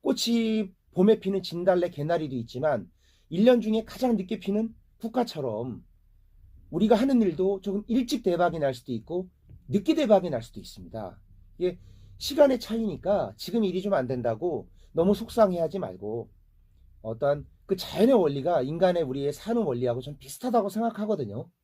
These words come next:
그러니까 힘내시고 모두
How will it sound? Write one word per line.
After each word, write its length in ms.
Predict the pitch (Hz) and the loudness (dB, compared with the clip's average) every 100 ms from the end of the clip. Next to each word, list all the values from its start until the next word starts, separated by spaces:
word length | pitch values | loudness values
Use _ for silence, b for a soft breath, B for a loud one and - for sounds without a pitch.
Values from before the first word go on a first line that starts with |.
| _ | _
그러니까 300 | - 123 127 b b b b b _ _ | -20 -8 -8 b b b b b _ _
힘내시고 720 | - 359 302 - 117 143 - _ _ _ _ _ _ _ _ | 2 6 6 4 -2 -4 -4 _ _ _ _ _ _ _ _
모두 400 | 123 147 147 156 | -6 -4 -2 -6